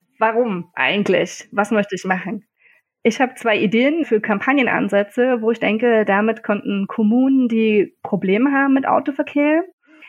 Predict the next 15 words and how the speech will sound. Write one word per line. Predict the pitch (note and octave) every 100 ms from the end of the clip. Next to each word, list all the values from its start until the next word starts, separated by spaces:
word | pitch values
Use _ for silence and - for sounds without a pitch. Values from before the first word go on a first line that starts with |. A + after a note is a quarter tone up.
| - _
zurande | - G3+ F#3 C4
kommen. | D#4 F#4 G4+ G#4+ - - - -
Der | -
erste | - C4+ -
ist | G#3+
ein | G3+
ganz | F#3 F#3 G#3
einfacher, | - D4+ E4 D4 B3
den | G#3+
man | G3+
schnell | G#3+ G3
umsetzen | A3+ B3+ D4+ E4
kann. | E4 E4 F4+ G#4 A#4 _ - -
Und | - A3+
zwar | G#3+ - G#3+ G#3+ G#3 G3